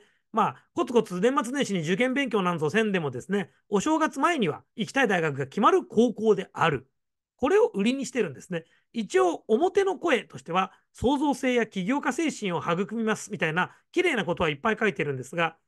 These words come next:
ぶっちゃけて言うとここ、推薦全振りです。そして、堂々と、ペーパーテストの時代は終わったと、自ら高校のホームページに書いてあります。まあ、これだけ開き直ってれば清々しいんで、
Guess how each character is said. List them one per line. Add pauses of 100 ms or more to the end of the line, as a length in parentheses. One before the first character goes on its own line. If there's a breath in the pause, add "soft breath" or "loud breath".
(180)
ぶ
っ
ち
ゃ
け
て
言
う
と
こ
こ、 (280)
推 (100)
薦
全
振
り
で
す。 (320)
そ
し
て、 (300)
堂
々
と、 (340)
ペ
ー
パ
ー
テ
ス
ト
の
時
代
は
終
わ
っ
た (240)
と、 (140)
自
ら
高
校
の
ホ
ー
ム
ペ
ー
ジ
に
書
い
て
あ
り
ま
す。 (180)
ま
あ、 (380 soft breath)
こ
れ
だ
け
開
き
直
っ
て
れ
ば
清
々
し
い
ん
で、